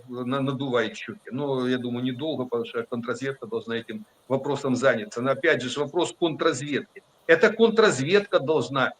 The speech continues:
это ее непосредственная задача, не дать возможности, э, потерять суверенитет, территориальную целостность нашего государства. А контрразведка и в ус не дует на, на данный момент, э, по,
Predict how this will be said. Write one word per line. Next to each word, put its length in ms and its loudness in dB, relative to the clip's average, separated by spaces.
это 200 2
ее 440 2
непосредственная 920 -2
задача, 540 -2
не 180 2
дать 380 8
возможности, 920 0
э, 360 6
потерять 520 0
суверенитет, 680 -2
территориальную 600 -4
целостность 540 -8
нашего 320 -6
государства. 600 -4
А 100 6
контрразведка 840 0
и 80 -4
в 160 -4
ус 240 -4
не 140 2
дует 400 0
на, 200 0
на 120 2
данный 320 4
момент, 480 -2
э, 1080 -2
по, 160 2